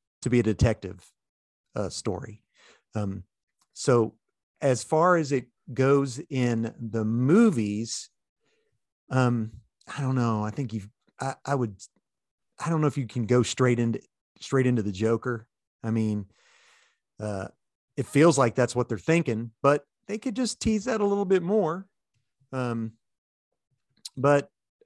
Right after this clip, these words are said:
I, I don't want them to have eighteen villains. We don't need a thousand villains in it. Um, although Spider-Man did pretty good with all the villains that they brought in, but those were characters that were already established and we already had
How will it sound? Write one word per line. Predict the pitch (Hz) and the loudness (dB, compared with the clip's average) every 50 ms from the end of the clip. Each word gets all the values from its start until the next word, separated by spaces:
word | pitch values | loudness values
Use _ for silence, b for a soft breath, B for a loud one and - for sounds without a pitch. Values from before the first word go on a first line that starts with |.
| _ _ - | _ _ -2
I, | 143 143 151 156 151 151 - | 0 2 4 4 4 2 2
I | - 143 139 | 2 2 4
don't | 143 147 156 175 175 | 4 4 4 4 4
want | 170 180 175 | 2 2 2
them | 185 175 170 | 0 0 0
to | 160 | 0
have | 143 151 151 147 139 147 - - | 2 2 0 -2 -2 -6 -8 -6
eighteen | 135 143 147 139 - - 160 165 170 160 | -4 -4 -4 -4 -2 -2 0 0 0 0
villains. | 139 131 120 123 131 147 160 - - - - _ _ _ _ _ _ _ _ _ _ _ _ _ _ _ - | 0 0 0 0 -2 -4 -8 -10 -14 -18 -20 _ _ _ _ _ _ _ _ _ _ _ _ _ _ _ -6
We | 120 127 127 | -2 0 2
don't | 135 143 147 143 139 | 2 2 0 0 0
need | 147 147 151 151 151 143 151 - - _ _ _ _ _ _ _ _ _ _ - | 0 0 0 -2 -4 -6 -8 -10 -12 _ _ _ _ _ _ _ _ _ _ -4
a | 165 139 127 120 | 0 2 2 2
thousand | - - 127 120 123 135 127 151 143 131 | 0 0 0 2 2 0 0 -2 -2 0
villains | 143 147 135 127 117 120 117 98 131 | 0 0 0 0 -2 -4 -6 -8 -10
in | - 135 120 113 120 | -10 -8 -4 -4 -4
it. | 120 - - _ _ _ _ b b b b b b b b b b _ _ _ - | -4 -6 -8 _ _ _ _ b b b b b b b b b b _ _ _ -12
Um, | 113 113 107 107 107 - | -10 -8 -8 -10 -10 -8
although | - 110 113 117 117 117 117 113 113 139 185 | -6 -4 0 0 2 2 0 -2 -4 -8 -12
Spider-Man | - - - - 113 117 117 120 120 117 117 117 | -14 -10 -6 -4 -4 -2 -2 -2 -2 -2 -2 -4
did | 113 117 117 110 | -4 -4 -6 -6
pretty | - - 123 120 110 | -6 -6 -6 -6 -4
good | 107 117 117 110 101 | -2 -2 -2 -2 -2
with | 98 98 92 - - - _ - | -4 -8 -10 -12 -16 -18 _ -10
all | 110 104 | -8 -8
the | 107 98 | -8 -6
villains | 92 113 107 101 95 92 92 92 | -4 -4 -4 -4 -4 -6 -8 -10
that | 90 - | -10 -10
they | 95 92 | -8 -8
brought | 92 95 90 90 90 | -6 -6 -6 -6 -6
in, | 95 98 104 | -6 -2 0
but | 101 139 - | 0 2 4
those | 190 190 208 190 | 6 6 6 4
were | 196 | 2
characters | 160 - 190 196 190 - 190 180 147 | 0 2 2 2 2 2 0 0 0
that | 165 151 | 2 0
were | 156 - | 2 2
already | 170 170 175 180 170 160 | 2 4 4 4 4 2
established | 143 - - - 160 156 147 113 107 98 98 - - - | 2 0 0 0 2 2 2 0 -2 -4 -8 -10 -12 -10
and | - 120 123 | -6 -4 0
we | 123 143 | 2 4
already | 151 156 151 151 139 | 4 4 4 4 2
had | 135 139 131 123 | 2 0 0 -2